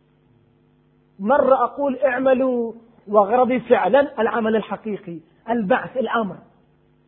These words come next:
فتسمى هذه الصيغة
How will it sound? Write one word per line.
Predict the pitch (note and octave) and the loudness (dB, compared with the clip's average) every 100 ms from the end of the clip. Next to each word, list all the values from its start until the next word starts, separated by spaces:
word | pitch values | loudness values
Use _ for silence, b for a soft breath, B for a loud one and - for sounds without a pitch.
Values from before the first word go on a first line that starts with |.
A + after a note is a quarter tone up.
| _ _ _ | _ _ _
فتسمى | - C4 C4+ C4 C4+ - _ _ _ _ A#3 C4+ C4 A#3+ | -2 0 0 -2 -8 -18 _ _ _ _ -2 2 2 0
هذه | G#3+ A3 A#3 A#3 | 0 -2 -2 -4
الصيغة | A#3+ B3+ C4+ B3+ C#4 C#4+ | -6 -6 -6 -2 -4 -4